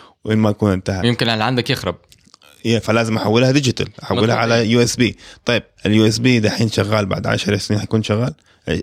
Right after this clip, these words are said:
Speaker 1: maybe حيكون عندنا نيو، آه، نيو ستاندرد.
Speaker 2: مظبوط،
Speaker 1: ستاندرد
Speaker 2: إيه.
Speaker 1: جديد غير اليو اس بي اسمه يو اس سي. Whatever.
Speaker 2: أنا حكيك، أنا حكيك شغلة كانت تحصل لي في الدكتوراه حقتي.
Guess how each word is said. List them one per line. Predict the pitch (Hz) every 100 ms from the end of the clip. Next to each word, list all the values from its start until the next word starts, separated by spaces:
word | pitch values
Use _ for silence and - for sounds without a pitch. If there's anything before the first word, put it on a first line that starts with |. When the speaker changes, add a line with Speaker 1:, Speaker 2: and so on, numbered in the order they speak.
| -
Speaker 1:
maybe | 101 98
حيكون | 98 101 110 107
عندنا | 107 104 98
نيو، | 104 107 113 107 107 101 - - - - _
آه، | 95 92 87
نيو | 113
ستاندرد. | 113 127 113 87 - - _ -
Speaker 2:
مظبوط، | 127 123
Speaker 1:
ستاندرد | 127 123
Speaker 2:
إيه. | 113
Speaker 1:
جديد | 127 117
غير | 117
اليو | 104 98
اس | -
بي | 123 117
اسمه | 117 110 110 107 104 98
يو | 101 117 104
اس | 101 -
سي. | - 110 82 _ _ - _
Whatever. | - 135 104 80 - 117
Speaker 2:
أنا | 110
حكيك، | 113 123 110
أنا | 131 120
حكيك | 120 123
شغلة | - 110 98
كانت | 101 113 98 107 98
تحصل | 98 - 113
لي |
في | 101
الدكتوراه | 95 90 - 113 98
حقتي. | - 92 78